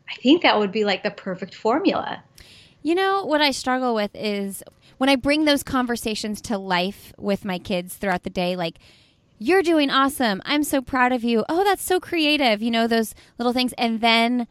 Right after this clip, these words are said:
Speaker 2: we still melt down at the end of the day, or then we're s-, they're still disrespectful. And I think,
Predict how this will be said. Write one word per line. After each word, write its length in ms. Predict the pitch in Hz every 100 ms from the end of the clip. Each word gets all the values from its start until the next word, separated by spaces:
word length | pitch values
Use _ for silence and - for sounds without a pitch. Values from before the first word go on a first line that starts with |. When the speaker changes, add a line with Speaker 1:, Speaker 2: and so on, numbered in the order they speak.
| _ _ _ _
Speaker 2:
we 180 | 208 233
still 360 | - - 226
melt 280 | 220 208 -
down 600 | - 185 185 202 226 247 - _
at 180 | - 214
the 120 | 233
end 160 | 220 226
of 140 | 220
the 100 | 220
day, 360 | 220 214 214 220
or 140 | 214
then 240 | 202 208 202
we're 80 | 196
s-, 200 | - - 226 -
they're 240 | 196 202
still 400 | 190 - - 214
disrespectful. 840 | 214 214 - 196 - 190 - 233 233
And 160 | 214
I 80 | 208
think, 260 | - 226